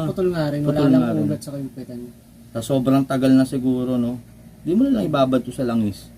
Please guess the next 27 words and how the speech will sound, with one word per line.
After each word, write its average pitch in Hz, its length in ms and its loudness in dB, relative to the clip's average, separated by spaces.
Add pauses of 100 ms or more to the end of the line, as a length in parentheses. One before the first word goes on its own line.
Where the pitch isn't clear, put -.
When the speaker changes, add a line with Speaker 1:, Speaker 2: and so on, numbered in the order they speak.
(140)
Speaker 1:
Pwede 156 240 -14
rin 170 160 -12
naman. 156 240 -12 (280)
Speaker 2:
Mainam 127 460 4
to, 123 240 -4
bumaba. 107 540 -2
Di 139 160 6
man, 135 320 6 (280)
<clears throat> 117 280 -4
gawin 127 240 2
mo 147 80 2
na 147 100 2
lang 143 140 2
siyang 135 180 2
kwintas. 117 680 -2 (480)
Pero 139 160 -2
wag 156 160 0
mo 151 80 4
na 143 80 2
siyang 139 160 4
huhulmahan, 123 500 4
parang 110 380 -2
i-man-made 101 540 0
mo. 95 180 -6 (460)
Mas 104 160 -10
mainam 104 460 0
to. 92 200 -10